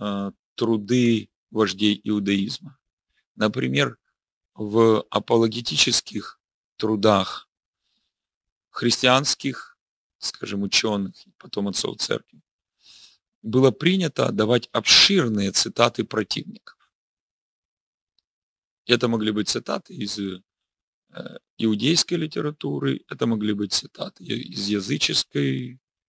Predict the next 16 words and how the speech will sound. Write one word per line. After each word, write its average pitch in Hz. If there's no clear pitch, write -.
литературы, 120
это 123
могли 110
быть 107
цитаты -
из 101
явно 139
антихристианской -
литературы. -
В -
то 220
же 208
время, 190
э, 104
еврейские 175
мудрецы, 160